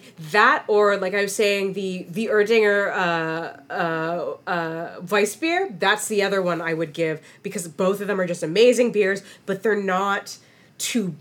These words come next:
beery. They're not too hoppy. They're not too, they're not too much of anything, eh, but they're still not boring like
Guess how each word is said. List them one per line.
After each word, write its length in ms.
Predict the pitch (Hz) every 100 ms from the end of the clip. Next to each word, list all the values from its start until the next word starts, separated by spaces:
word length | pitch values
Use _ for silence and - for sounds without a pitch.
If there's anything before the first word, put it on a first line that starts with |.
| -
beery. 800 | 262 269 269 269 262 262 254 254 - _
They're 140 | 196 190
not 320 | 190 196 -
too 220 | - 165
hoppy. 720 | - 285 269 262 269 262 247
They're 160 | 208 196
not 280 | 196 196 -
too, 380 | - 202 190 185 -
they're 100 | 262
not 220 | 294 339 -
too 300 | - 277 277
much 240 | 254 254
of 120 | 226 -
anything, 580 | 214 240 277 269 349 349 - - - _ -
eh, 120 | 254
but 240 | 190 240 240
they're 100 | 226
still 280 | - 254
not 360 | 247 226 190 -
boring 460 | 190 185 190 180 175
like 300 | 165 160